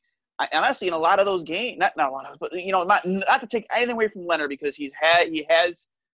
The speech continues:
he has answered when, when called upon. But, you know, he, the, the high percentage,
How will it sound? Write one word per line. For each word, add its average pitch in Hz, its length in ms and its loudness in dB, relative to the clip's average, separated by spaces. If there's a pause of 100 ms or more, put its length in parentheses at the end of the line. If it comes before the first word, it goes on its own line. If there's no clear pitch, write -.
(140)
he 156 120 -8
has 175 400 0 (420)
answered 156 480 -2 (200)
when, 139 320 -10
when 139 340 -8
called 143 280 2
upon. 107 300 -6 (420)
But, 151 260 4 (460)
you 170 120 -8
know, 156 300 -2 (440)
he, 190 300 -14
the, 156 440 -4 (140)
the 151 80 2
high 180 260 2
percentage, 170 640 -2